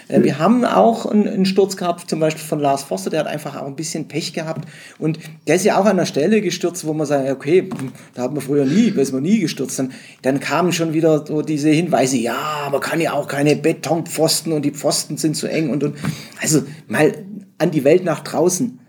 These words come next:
Speaker 1: Das sind P-V-C-Kunststoffpfosten. Die sind besser wie alle Holzpfosten. Die sind abgenommen. Die sind zu hundertfach von uns beschafft worden. Und die sind natürlich genau gleich wie alle anderen, wie in den Jahren zuvor, auch in irgendeiner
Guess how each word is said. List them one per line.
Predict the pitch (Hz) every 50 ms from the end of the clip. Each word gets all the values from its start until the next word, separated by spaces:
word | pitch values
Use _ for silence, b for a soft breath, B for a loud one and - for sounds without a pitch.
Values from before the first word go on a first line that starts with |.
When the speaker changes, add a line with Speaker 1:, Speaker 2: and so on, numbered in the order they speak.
| B B
Speaker 1:
Das | - 139 147 -
sind | - 180 170 160 - -
P-V-C-Kunststoffpfosten. | - 151 165 185 185 185 165 151 151 151 - - 170 180 180 180 - - 170 185 190 190 190 - 165 156 - - - - 143 143 - - - 143
Die | 139
sind | 139 143 131 - -
besser | 151 190 208 - - 196 190 170 151
wie | 165 170
alle | - - - 185 185 185 175 151
Holzpfosten. | 170 190 208 196 - - - 180 185 190 190 - - - 196 190 196
Die | 160 165
sind | 170 190 214 214
abgenommen. | - - 175 - - - 190 175 175 185 185 190 190 185 156 156 B B B
Die | - 170 165
sind | 180 185 185 190 185 - -
zu | - 190 175 165
hundertfach | 214 240 262 254 240 - - 170 185 220 220 - - B B B
von | - - 185 185
uns | 185 220 220 208
beschafft | - - 170 - - 160 185 214 - - -
worden. | 185 190 190 -
Und | - 190 -
die | 180
sind | 175 - 202 214 226 220
natürlich | 202 196 190 202 202 196 196 190
genau | 190 170 151 151 165 196 226
gleich | 196 - 160 185 214 214 208
wie | 185 -
alle | - 180 185 185 -
anderen, | 165 180 202 208 196 185 190
wie | 180 175 -
in | 170 170
den | 170 165 160
Jahren | 151 147 151 175 190 202 190
zuvor, | 190 170 156 - - - 175 226 226 - - -
auch | 165 -
in | 170 - -
irgendeiner | - - 185 214 202 - - - 170 170 160 156